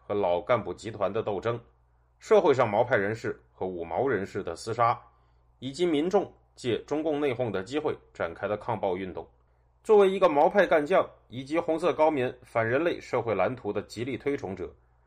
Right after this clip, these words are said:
张春桥这样的激进毛派对中共老干部们的斗争呢，可以说是第一个文革的一部分，这属于共产主义者之间的内部斗争。不过需要注意的一点是，在文革当中，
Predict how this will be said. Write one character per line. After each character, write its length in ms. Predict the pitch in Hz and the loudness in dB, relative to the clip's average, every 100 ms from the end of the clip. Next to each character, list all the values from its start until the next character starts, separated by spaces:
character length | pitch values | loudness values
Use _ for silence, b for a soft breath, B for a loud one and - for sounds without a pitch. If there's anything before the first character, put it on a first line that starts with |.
| _ _ - | _ _ 2
张 180 | 190 | 2
春 200 | 202 202 | 4 2
桥 260 | 190 107 120 | 2 0 0
这 120 | 151 | 2
样 180 | 127 104 | 2 2
的 100 | 92 | -4
激 220 | - 123 | -6 -8
进 120 | 120 | -6
毛 200 | 104 85 | -4 -4
派 180 | 98 104 - _ _ | -4 -6 -6 _ _
对 200 | 104 90 | -6 -6
中 180 | - 131 | -6 -6
共 220 | 131 101 | -4 -2
老 140 | 87 | -2
干 240 | 87 135 107 | 2 0 0
部 100 | 101 | -4
们 220 | 101 95 | -6 -6
的 100 | 87 | -6
斗 220 | 110 104 | -4 -6
争 200 | 110 117 | -6 -6
呢， 140 | 104 b b b b | -8 b b b b
可 140 | - | -8
以 120 | 107 | -8
说 220 | 85 110 117 | -6 -6 -4
是 180 | 104 87 - | -6 -12 -10
第 160 | 147 | -8
一 60 | 151 | -2
个 120 | 110 | 0
文 160 | 92 98 | 0 -4
革 140 | 90 | -4
的 80 | 95 | -6
一 80 | 90 | -8
部 180 | 104 | -8
分， 140 | 85 - _ _ _ _ _ _ | -10 -14 _ _ _ _ _ _
这 140 | - 139 | -4 -2
属 180 | 110 110 | -2 -4
于 100 | 135 | -4
共 180 | 147 120 | -6 -2
产 180 | - | -2
主 160 | - 90 | -2 -8
义 100 | 110 | -8
者 200 | 92 78 | -8 -10
之 160 | - 113 | -10 -8
间 200 | 120 123 | -6 -2
的 140 | 101 | -2
内 160 | 139 151 | -2 -4
部 140 | 98 | -4
斗 120 | 92 | -6
争。 220 | 90 95 - _ _ _ _ _ _ _ | -6 -8 -10 _ _ _ _ _ _ _
不 100 | - | -2
过 240 | 185 208 185 | 6 6 6
需 180 | - 185 | 4 4
要 140 | 190 | 4
注 200 | 185 226 | 2 -2
意 180 | 175 160 | -2 -2
的 120 | 123 | -4
一 120 | 123 | -2
点 240 | 107 80 78 | -4 -4 -6
是， 240 | 95 b b b b | -12 b b b b
在 160 | - 160 | 2 4
文 180 | 127 160 | 4 2
革 140 | 151 | 4
当 180 | 151 151 | 4 2
中， 220 | 151 | -2